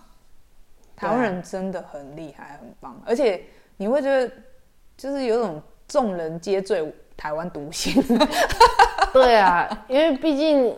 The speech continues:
Speaker 2: 我不知道，可能台湾真的很容易受恐慌跟受煽动吧。
Speaker 1: 我觉得可能因为sars那时候没有人帮助我们。
Speaker 2: 嗯。
Speaker 1: 我觉得台湾人会有那种，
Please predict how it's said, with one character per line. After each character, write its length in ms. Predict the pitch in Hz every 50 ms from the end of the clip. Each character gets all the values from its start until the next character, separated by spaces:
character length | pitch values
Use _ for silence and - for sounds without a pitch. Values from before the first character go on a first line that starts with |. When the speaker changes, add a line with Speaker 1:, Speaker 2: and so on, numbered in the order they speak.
| - - -
Speaker 2:
我 120 | 190 196
不 60 | 202
知 60 | 226 254
道， 320 | 262 254 226 208 196 180
可 100 | - 196
能 140 | 185 185 196
台 160 | 202 196 202
湾 160 | 208 220 226
真 140 | 220 233 226
的 100 | 220 202
很 440 | 170 160 160 151 143 135 131 147 - - _ _ _ _ _
容 320 | 175 180 170 165 185 180
易 240 | 226 233 214 196 180
受 400 | 170 - - 220 202 180 170 156 160 -
恐 280 | - - 170 - - 139
慌 280 | - 156 147 147 156 160
跟 240 | - 180 175 175 175
受 260 | - - 185 156 151
煽 220 | 143 - 123 107 131 143 147 -
动 140 | 107 98 - - -
吧。 200 | - - - - - _ _ _ _ _ _ _ - - _ -
Speaker 1:
我 140 | - 220 233
觉 100 | 262 294
得 100 | 320 302
可 220 | - - 226 185
能 240 | 180 170 180 180 -
因 200 | 143 208 214 220
为 100 | 220 220
sars 380 | 220 226 202 180 175 170 -
那 180 | 151 156 160 160
时 140 | 156 - 151
候 60 | 147
没 140 | 147 147 156
有 200 | 160 156 143 131
人 100 | 131 120 143 -
帮 180 | 143 139 143 147
助 120 | - 143
我 180 | 131 - - - - -
们。 160 | - - 185 - _ - - - - _ _ _ _ _ _ _ _ _ _ _ _ _ _ _ - - _ _ _ _ -
Speaker 2:
嗯。 240 | 151 151 139 123 - - - - - - _ _ _ -
Speaker 1:
我 100 | 170 175
觉 80 | 190
得 80 | 190 190
台 140 | - 175 165
湾 80 | 165 160
人 120 | 156 151 139 143 160 - -
会 100 | - 175
有 120 | 165 151 143
那 180 | 147 156 156 151
种， 180 | - 127 113